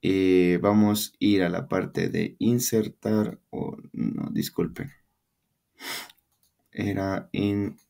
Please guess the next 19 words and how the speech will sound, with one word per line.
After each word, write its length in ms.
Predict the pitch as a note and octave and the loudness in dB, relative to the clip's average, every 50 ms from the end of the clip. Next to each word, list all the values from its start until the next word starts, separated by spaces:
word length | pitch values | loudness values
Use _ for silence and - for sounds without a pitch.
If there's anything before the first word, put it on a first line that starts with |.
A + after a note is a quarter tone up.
| _ | _
uy. 300 | - - - - - - - _ _ _ _ _ _ _ _ _ _ _ _ _ _ _ _ _ _ _ - _ _ _ _ _ _ _ _ _ _ _ _ _ _ _ _ _ _ _ | -6 -4 -4 -4 -4 -8 -14 _ _ _ _ _ _ _ _ _ _ _ _ _ _ _ _ _ _ _ -20 _ _ _ _ _ _ _ _ _ _ _ _ _ _ _ _ _ _ _
Se 160 | - - - - | -16 -6 -6 -6
me 80 | - | -6
fue, 240 | G#2+ - - C#3 - | -4 -6 -6 -6 4
perdón, 260 | - A2 G#2 F#2 F2+ F2+ | 8 8 8 8 6 4
en 180 | G2 G#2 G2+ G#2 | 4 6 8 8
ana-, 260 | G#2 G#2+ G#2+ G#2+ G#2+ | 10 10 10 10 10
anal-, 420 | A2 G#2+ G#2 G2+ G2+ G#2 A2 G#2+ - | 8 6 8 10 10 10 8 8 8
analizar 640 | A2 G#2+ G#2 G#2 G2 F#2+ F#2+ F2+ - G#2+ G#2+ G#2+ | 6 8 8 8 6 4 4 6 6 6 6 6
tabla 240 | - A2 A2 A2 A2 | 6 8 8 10 10
dinámica. 600 | G#2+ G#2 G#2+ A#2 B2 B2 A2+ G#2 - - A#2 A#2+ - - - - - - - - _ | 8 8 8 6 6 6 4 4 4 2 0 0 -2 -12 -18 -20 -20 -20 -20 -20 _
En 340 | _ G2+ G2+ G2 F#2+ - - _ _ _ _ _ _ | _ -2 0 0 -2 -4 -8 _ _ _ _ _ _
tabla 280 | A#2 A2+ A2 A2+ A#2+ | 8 8 10 10 8
dinámica, 800 | A#2+ B2+ B2+ C3 B2+ C3 C3+ C3+ C3+ - - C#3 C3 - - - _ _ | 8 8 6 6 6 6 4 4 2 2 2 2 2 2 0 -8 _ _
opciones, 1040 | - C#3 - - - - B2+ B2+ C3+ C#3 C#3+ C#3+ C#3+ C#3+ C#3+ C#3 C#3 - - _ _ _ _ _ | -6 -6 -4 -6 0 2 4 4 6 6 8 8 6 6 4 2 0 -4 -8 _ _ _ _ _
no, 160 | G#2+ G#2+ - - | 0 0 4 6
eran 220 | A2 A2+ A#2 A#2 | 8 8 8 6
filtrar, 440 | A2+ G#2 - - G2 - - - - | 4 2 0 2 0 0 0 -2 2
disculpe. 400 | G#2 G#2+ G#2+ - G#2+ - - - | 2 2 4 4 0 0 0 -8